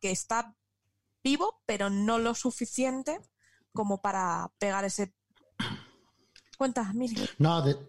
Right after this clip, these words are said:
Speaker 2: de forma estricta deberíamos decir que, eh, que la, la atmósfera de Marte sí existe. Es muy tenue, pero sí, sí
Speaker 1: Mm.
Speaker 2: existe algo de atmósfera. Súper tenue, está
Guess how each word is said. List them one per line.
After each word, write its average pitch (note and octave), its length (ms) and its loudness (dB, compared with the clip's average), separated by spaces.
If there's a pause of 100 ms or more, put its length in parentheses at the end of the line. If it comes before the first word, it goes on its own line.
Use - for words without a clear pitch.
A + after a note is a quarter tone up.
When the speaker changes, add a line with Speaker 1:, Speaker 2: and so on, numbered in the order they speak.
(160)
Speaker 2:
de B2+ 160 6
forma E3+ 340 4
estricta E3+ 640 0
deberíamos B2 480 4
decir C3+ 260 4
que, C3+ 460 0
eh, G#2 540 -2 (260)
que F#2 340 -2 (300)
la, - 260 -4
la G2 200 -4
atmósfera A#2 420 2
de B2 60 4
Marte C3 260 4
sí C3+ 140 4
existe. B2+ 320 2
Es B2 100 4
muy D#3+ 160 8
tenue, E3+ 440 6
pero B2+ 200 0
sí, A2+ 300 2
sí C4+ 140 2
Speaker 1:
Mm. A#2+ 40 6
Speaker 2:
existe A#2+ 340 2
algo A2 180 2
de G2+ 80 2
atmósfera. F#2+ 440 -8 (360)
Súper B2 420 2
tenue, D#3+ 300 4
está B2+ 260 0